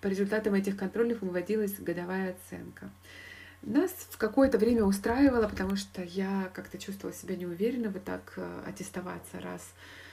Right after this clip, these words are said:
в году, и мне как-то казалось проще, если мы будем вот так вот, э, по имейлу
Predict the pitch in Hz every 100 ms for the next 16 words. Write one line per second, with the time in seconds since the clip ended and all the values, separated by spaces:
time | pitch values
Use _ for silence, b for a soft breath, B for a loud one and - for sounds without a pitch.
0 | B - 180 190 196 226 311 320 220 226
1 | 214 202 220 - 190 190 185 175 185 180
2 | 202 214 214 190 170 175 - 180 180 175
3 | 170 175 165 - 170 - 165 - 147 -
4 | 175 170 160 - - 175 170 170 165 160
5 | 160 156